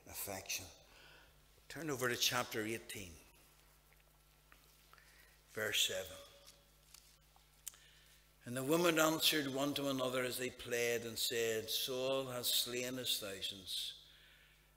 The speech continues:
and David his ten thousands.' And Saul was very wroth, and the saying displeased him.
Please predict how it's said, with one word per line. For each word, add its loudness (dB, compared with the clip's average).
and -10
David 4
his 2
ten 0
thousands.' -4
And -10
Saul 6
was 4
very 8
wroth, -2
and -8
the -4
saying 2
displeased 0
him. -10